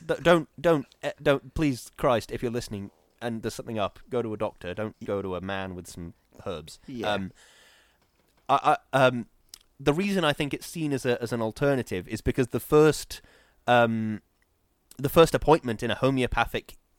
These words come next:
Speaker 1: sort of doctor process is a several hours long consultation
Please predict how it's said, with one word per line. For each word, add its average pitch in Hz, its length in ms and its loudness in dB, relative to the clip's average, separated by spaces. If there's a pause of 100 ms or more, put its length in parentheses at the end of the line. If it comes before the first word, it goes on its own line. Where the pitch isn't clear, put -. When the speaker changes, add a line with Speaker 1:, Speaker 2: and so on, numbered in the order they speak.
(120)
Speaker 1:
sort 101 160 -8
of 87 140 -12
doctor 117 400 0
process - 680 -2 (300)
is 131 280 2
a 127 80 2
several 143 540 0
hours 127 400 2
long 120 340 0
consultation 120 880 -4